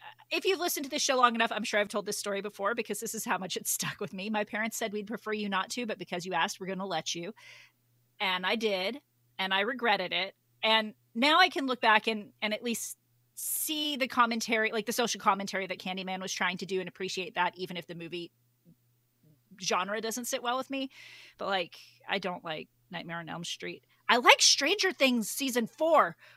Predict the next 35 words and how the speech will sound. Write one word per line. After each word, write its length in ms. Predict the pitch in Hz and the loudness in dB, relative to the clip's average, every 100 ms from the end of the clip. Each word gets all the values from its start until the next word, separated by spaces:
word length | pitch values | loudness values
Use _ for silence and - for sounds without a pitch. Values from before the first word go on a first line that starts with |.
| - | -4
which 200 | 269 - | -2 2
has 220 | 285 285 | 2 4
a 80 | 285 | 2
lot 400 | 285 320 359 - | 4 6 6 4
to 100 | 285 | -2
do 160 | 320 | 0
with 120 | 330 262 | 0 0
Nightmare 300 | 294 269 247 | 2 4 6
on 60 | |
Elm 160 | 254 294 | 4 2
Street. 280 | - 233 - | 0 -2 -2
And 140 | 254 294 | -4 0
I 140 | 285 302 | 2 2
love 280 | 269 302 339 | 2 2 6
Robert 260 | 262 233 262 | 4 4 0
Englund. 320 | 277 254 202 | 0 0 0
He 140 | 233 | 0
is, 220 | 262 220 - _ - | -2 -2 -8 _ -8
he 160 | 254 | 0
has 220 | 269 240 - | 0 0 -6
always 260 | - 262 277 | -4 -2 -2
been 140 | 277 | -4
very 200 | 240 247 | 0 0
sweet 280 | 240 - 247 | 0 -4 -4
to 100 | - | -4
me 100 | 226 | -4
whenever 280 | 214 208 208 | -2 -2 0
I've 160 | 202 196 | 0 0
crossed 320 | 214 202 - | 0 0 0
his 120 | 185 | -10
path 360 | - 226 190 - - | -2 0 0 -2 -8
at 180 | 196 - | -8 -4
Dragon 400 | 185 214 214 202 | 2 4 2 -2
Con. 280 | 170 160 | -4 -4
But 180 | 165 170 | -4 -6